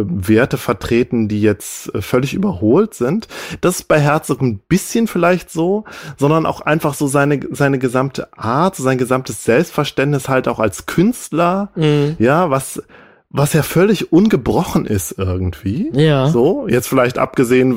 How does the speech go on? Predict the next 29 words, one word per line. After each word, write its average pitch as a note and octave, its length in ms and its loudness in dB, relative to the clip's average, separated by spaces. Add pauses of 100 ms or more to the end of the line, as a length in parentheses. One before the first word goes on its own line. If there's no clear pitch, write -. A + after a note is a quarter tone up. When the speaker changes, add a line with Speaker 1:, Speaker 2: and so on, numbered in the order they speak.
Speaker 1:
wirklich C3+ 220 -2
von A#2 180 2
seinem, A2 360 2
von A2+ 240 -4
seinem, G#2+ 440 0 (260)
von A2 260 -6
seinem, G2+ 420 0
ähm, G2 300 -2
von G#2+ 160 0
seiner F#2+ 200 0
Selbstironie, C3+ 800 -2 (680)
habe D3 200 0
ich D3+ 40 -2
das D3+ 160 0
Gefühl, D3 200 2
er C3+ 80 4
repräsentiert C#3 600 0
da D3 60 4
noch C#3+ 140 0
so C#3 120 0
ein B2 80 2
sehr, E3 600 2
äh, C#3 380 0
klassisches C#3 760 0
Verständnis C#3 800 0
eben A#2+ 240 0
von A#2 200 -2
auch A#2+ 200 -2
dem, A2+ 280 0